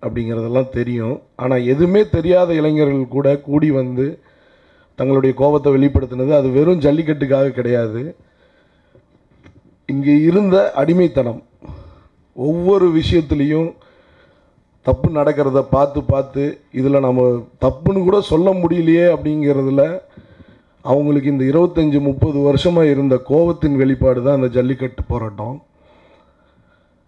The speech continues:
அதை தாண்டி இப்ப விவசாயிகள் போராட்டம் நடந்துகிட்டு இருக்கு. அஹ், ஒவ்வொரு விஷயத்துக்கும் திரைத்துறை சார்ந்தவங்க போறப்ப இவங்க மைலேஜ் தேடுறதுக்கு வர்றாங்க,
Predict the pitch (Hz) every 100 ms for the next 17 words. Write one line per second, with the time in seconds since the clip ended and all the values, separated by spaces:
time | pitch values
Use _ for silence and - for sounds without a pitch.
0 | _ _ _ _ _ - 127 127 143 170
1 | 190 165 156 160 156 175 165 139 143 139
2 | 139 139 139 147 131 123 113 127 151 214
3 | _ _ _ _ _ _ - 147 143 143
4 | 131 131 131 165 160 175 185 180 151 185
5 | 170 165 190 185 170 - - - 156 170
6 | 147 160 156 139 139 143 143 139 127 147
7 | 143 135 139 147 - _ _ _ _ _
8 | _ 147 156 147 156 175 170 131 156 135
9 | 135 131 131 127 123 123 123 107